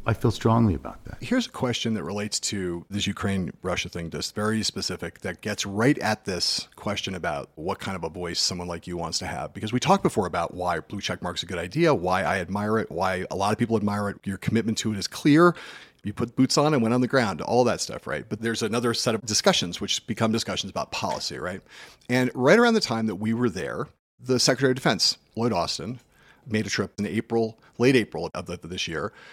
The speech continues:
Speaker 2: He, he kind of made news because it seemed like he was suggesting that America's objectives or what it would support as a policy was more dramatic than maybe what people thought. That, well, I wanna hear, we'll hear it.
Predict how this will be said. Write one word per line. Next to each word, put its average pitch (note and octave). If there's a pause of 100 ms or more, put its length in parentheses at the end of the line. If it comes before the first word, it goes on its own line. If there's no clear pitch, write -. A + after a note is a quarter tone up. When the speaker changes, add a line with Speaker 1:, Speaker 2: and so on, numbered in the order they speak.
(160)
Speaker 2:
He, A2+
he B2
kind D3+
of C#3
made A#2+
news D#3+
because A2+
it A2+
seemed C3
like A#2+
he -
was G#2+
suggesting G#2
that G2+
America's B2
objectives G#2
or A2
what G2+
it G2
would F#2+
support A2
as G2
a G2
policy E2 (440)
was G#2+
more A#2
dramatic F#2+
than F2+
maybe F2+
what E2+
people G#2
thought. F#3+
That, F#2+ (380)
well, A2+
I A#2+
wanna C#3
hear, C3+
we'll B2
hear -
it. D#2+